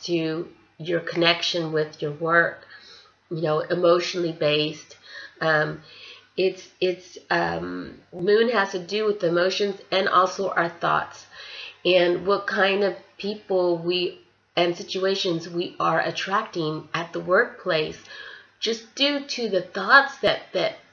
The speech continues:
we allow to take it, you know, take reign within our brain.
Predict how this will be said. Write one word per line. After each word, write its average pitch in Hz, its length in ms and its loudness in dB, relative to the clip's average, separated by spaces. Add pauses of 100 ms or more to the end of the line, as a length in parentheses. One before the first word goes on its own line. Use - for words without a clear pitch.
(120)
we 202 220 -4
allow 170 760 4
to 170 440 -4 (640)
take 202 480 0 (160)
it, 165 180 -2 (1160)
you 185 180 2
know, 160 320 4 (100)
take 175 440 0 (720)
reign 180 580 6
within 170 340 0
our 156 140 2
brain. 170 600 4